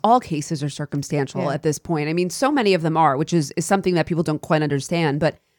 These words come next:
Speaker 1: they've got a life insurance policy. They've got the phone call to her in the middle of the night.
Speaker 2: No one
Speaker 1: They've
Speaker 2: else
Speaker 1: got
Speaker 2: has
Speaker 1: him
Speaker 2: motive. Like
Speaker 1: lying. She's got Percocet in her system that he purchased.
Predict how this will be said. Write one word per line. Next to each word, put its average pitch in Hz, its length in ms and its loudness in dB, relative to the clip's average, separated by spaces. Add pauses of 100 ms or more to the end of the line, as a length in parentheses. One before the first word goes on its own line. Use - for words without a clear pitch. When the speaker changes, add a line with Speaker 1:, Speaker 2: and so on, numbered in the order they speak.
(100)
Speaker 1:
they've 494 160 0
got 480 220 4
a - 20 6
life 170 360 4
insurance 196 420 0
policy. 196 580 0
They've 208 200 0
got 220 200 0
the 190 60 0
phone 185 260 2
call 190 240 0
to 185 160 2
her 185 100 2
in 180 100 2
the 170 60 0
middle 180 260 2
of 170 140 0
the 170 80 2
night. 175 320 2
Speaker 2:
No 262 240 2
one 359 160 2
Speaker 1:
They've 269 80 2
Speaker 2:
else 226 100 2
Speaker 1:
got 392 120 6
Speaker 2:
has 202 100 0
Speaker 1:
him 214 100 6
Speaker 2:
motive. 196 180 6
Like 202 100 8
Speaker 1:
lying. 196 560 6
She's 240 240 0
got 226 260 6
Percocet 226 380 0
in 175 80 -2
her 202 60 2
system 202 340 -2
that 190 120 0
he 202 120 -2
purchased. 202 680 0